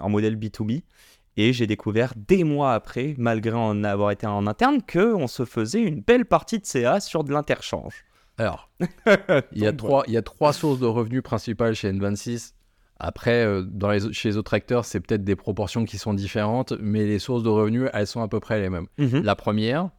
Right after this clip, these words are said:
Speaker 2: c'est ce qu'on appelle le taux interchange. Alors, pour expliquer à tout le monde ce que c'est que le taux interchange, c'est lorsque, par exemple, euh, moi ou Yacine, on fait une, euh, une transaction avec notre carte, N vingt-six, Eh ben, N vingt-six, en
Speaker 1: Évidemment.
Speaker 2: fait,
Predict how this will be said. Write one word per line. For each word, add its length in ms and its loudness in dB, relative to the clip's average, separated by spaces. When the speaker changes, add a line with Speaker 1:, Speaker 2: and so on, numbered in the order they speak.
Speaker 2:
c'est 160 -8
ce 40 -10
qu'on 120 0
appelle 280 0
le 120 0
taux 180 0
interchange. 500 -2
Alors, 200 -6
pour 160 2
expliquer 340 -2
à 80 2
tout 140 -4
le 60 0
monde 100 0
ce 80 -12
que 80 -4
c'est 180 -2
que 100 -10
le 60 0
taux 160 0
interchange, 480 -2
c'est 180 -2
lorsque, 360 0
par 200 2
exemple, 440 -2
euh, 300 -2
moi 340 2
ou 60 4
Yacine, 520 0
on 120 -6
fait 240 0
une, 100 0
euh, 460 0
une 140 -2
transaction 460 -2
avec 180 -2
notre 180 -4
carte, 360 -2
N 140 -2
vingt-six, 520 -4
Eh 100 -4
ben, 240 0
N 160 0
vingt-six, 420 0
en 60 -2
Speaker 1:
Évidemment. 20 -2
Speaker 2:
fait, 340 -2